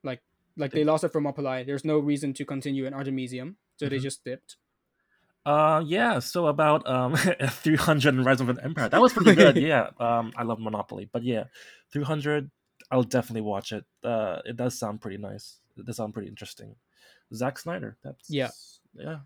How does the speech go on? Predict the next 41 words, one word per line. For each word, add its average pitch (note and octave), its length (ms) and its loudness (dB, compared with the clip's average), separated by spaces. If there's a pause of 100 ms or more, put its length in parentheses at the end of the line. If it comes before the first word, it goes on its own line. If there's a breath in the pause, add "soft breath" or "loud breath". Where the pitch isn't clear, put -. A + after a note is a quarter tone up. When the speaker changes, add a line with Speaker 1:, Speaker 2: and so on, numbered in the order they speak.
Speaker 2:
uh, - 240 -16
I B2+ 60 -6
might C3 180 -8
take A#2+ 120 -14
a - 40 -4
Speaker 1:
I'm G3+ 40 -2
not C4+ 80 -4
Speaker 2:
look. - 80 -10
Speaker 1:
done. B2 260 -8 (1040)
Speaker 2:
Oh G2+ 140 -12
boy. F2 260 -12
<laughs> - 880 -10
Into A2+ 260 -4
the A2 80 -4
Spartanverse? - 1500 -12 (200 soft breath)
Speaker 1:
Into D#3 200 0
the F3 60 2
Spartanverse. C3 760 -4
Speaker 2:
Yes. - 280 -12
Speaker 1:
But E3+ 80 -2
no, D#3+ 100 2
basically, E3 480 -2
and D#3+ 160 0
that, E3+ 160 -2
so E3 120 0
that F#3+ 180 4
was A#3 140 2
the G#3 80 -6
entirety E3 560 -2
of, C#3 180 -6
like, C#3 280 -8 (140)
three D3+ 180 -4
hundred, B2 280 -12 (160)
right? D3+ 220 -8 (100)
Speaker 2:
Mm-hmm. A2 180 -12 (840 soft breath)
Speaker 1:
And D#3 120 -2
then E3 120 0
we D#3+ 80 2
move E3 240 2
on D#3+ 160 0 (100)
to D3 380 0